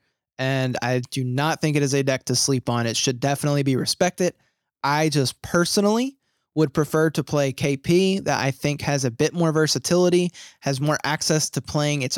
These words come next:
own answers because you aren't having to tap those energy like you are in Red U seven Goku. So it also allows you to,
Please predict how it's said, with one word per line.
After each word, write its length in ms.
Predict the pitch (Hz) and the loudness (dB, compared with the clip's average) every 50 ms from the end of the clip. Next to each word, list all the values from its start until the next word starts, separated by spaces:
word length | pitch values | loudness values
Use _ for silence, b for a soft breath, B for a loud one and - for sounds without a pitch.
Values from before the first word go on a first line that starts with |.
| - - | -6 -2
own 240 | 139 147 165 180 185 | 0 2 2 2 2
answers 520 | - 180 190 196 185 - 214 220 226 - | 0 0 0 0 0 0 0 0 -2 -2
because 340 | - 147 131 - 147 131 131 | -4 -4 -2 -2 -2 -2 0
you 220 | 143 139 143 - - | 0 -2 -2 -4 -4
aren't 260 | - 135 139 - - - | -4 -4 -4 -4 -6 -6
having 320 | - 147 147 147 147 139 | -4 -2 -2 -2 -2 -2
to 80 | - - | -4 -6
tap 320 | - - - 165 165 - | -8 -4 -4 -4 -2 0
those 200 | - 175 165 156 | 0 0 2 2
energy 320 | 160 160 160 160 151 165 160 | 0 0 0 0 0 0 0
like 200 | 151 156 147 - | 0 -2 -2 -4
you 100 | 151 - | -6 -4
are 260 | - - 143 156 160 156 | -2 0 0 2 2 2
in 100 | 147 139 | 2 2
Red 160 | 135 139 143 | 2 0 0
U 80 | 135 | 0
seven 320 | 127 - 139 131 185 165 170 | 0 0 -2 -2 -4 -4 0
Goku. 480 | 147 165 180 170 - 180 180 170 - B B B B B B B | 2 2 2 2 2 2 2 2 0 B B B B B B B
So 240 | - - 147 131 135 | -2 0 2 2 2
it 80 | 131 | 2
also 380 | 127 135 143 139 - 151 139 135 | 2 0 0 0 0 0 2 2
allows 340 | 131 127 127 135 135 127 143 | 2 2 0 0 -2 0 0
you 200 | 139 139 135 131 | 0 0 0 0
to, 420 | - - 135 131 127 131 127 | -2 -2 0 0 0 0 -2